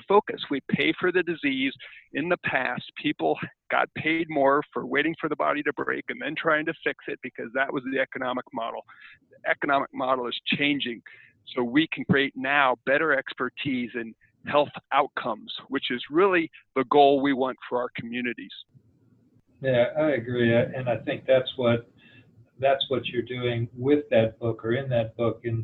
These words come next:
Speaker 2: terms of, uh, the stories that you tell about your patient encounters, but, um,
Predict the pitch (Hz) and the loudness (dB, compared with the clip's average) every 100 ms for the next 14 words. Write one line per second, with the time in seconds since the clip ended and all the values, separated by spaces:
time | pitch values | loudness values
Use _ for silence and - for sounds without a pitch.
0 | - 120 117 113 117 113 - - - 123 | -8 -6 -6 -2 0 -2 -6 -20 -8 -2
1 | 117 113 110 - - - _ _ 123 - | 0 0 -2 -6 -12 -14 _ _ -6 -4
2 | - 131 127 131 120 113 120 - 123 117 | -4 0 2 4 2 0 -6 -6 -12 -14
3 | - 143 127 117 123 135 - 120 113 117 | -4 4 8 8 6 2 -6 -10 2 4
4 | 113 110 - 117 110 - 123 113 123 117 | 4 2 0 0 0 2 2 2 -2 -6
5 | 113 135 120 113 - 120 117 117 _ _ | -4 -4 0 -2 -2 0 0 0 _ _
6 | _ _ - 120 117 120 | _ _ 0 4 6 4